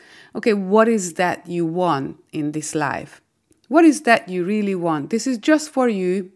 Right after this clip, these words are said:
not for your family, not for anybody else in your life. It is only for you." And I am not joking, but about ninety-nine point nine percent of the time, this sentence of their answer starts with,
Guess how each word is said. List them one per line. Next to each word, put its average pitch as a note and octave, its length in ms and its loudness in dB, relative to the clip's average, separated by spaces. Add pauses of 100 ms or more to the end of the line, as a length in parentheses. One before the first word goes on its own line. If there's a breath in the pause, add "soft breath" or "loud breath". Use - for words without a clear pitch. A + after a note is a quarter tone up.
(180)
not F3+ 260 -2
for B3 240 0
your B3+ 160 0
family, F#3+ 680 -2 (440 loud breath)
not G#3+ 160 -2
for A#3+ 140 2
anybody A#3 480 0
else F#3 300 0
in F#3+ 160 -4
your F#3+ 180 -2
life. D#3+ 380 0
It D#3+ 140 -8
is E3+ 380 -4
only A3 380 -2
for F#3+ 320 -4
you." D3+ 340 -4 (840 soft breath)
And G3+ 300 0 (680)
I A#3 80 2
am C#4 140 4
not C#4 180 0
joking, A#3+ 480 -2
but A3 180 -2
about G#3 300 -2
ninety-nine G#3 720 0
point F3+ 260 -2
nine E3 280 -2
percent D#3+ 540 -4
of D3+ 180 -6
the D3+ 80 -4
time, E3+ 560 -2 (180)
this F3+ 260 -4
sentence F3 840 -4 (100)
of E3 240 -2
their E3 220 0
answer B3+ 600 -2
starts G3 520 -4
with, F#3+ 220 -4